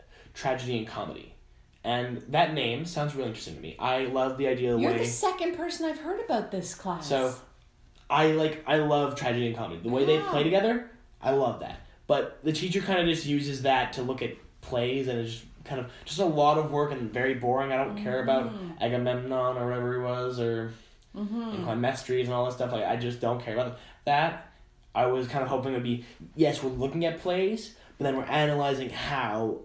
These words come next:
Speaker 1: um, tragedy and comedy play together, and play together in that play, and play together in this one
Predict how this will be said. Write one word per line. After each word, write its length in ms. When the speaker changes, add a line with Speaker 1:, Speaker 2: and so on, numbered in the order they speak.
Speaker 1:
um, 600
tragedy 400
and 100
comedy 240
play 300
together, 320
and 160
play 120
together 240
in 80
that 240
play, 300
and 100
play 140
together 200
in 100
this 180
one 300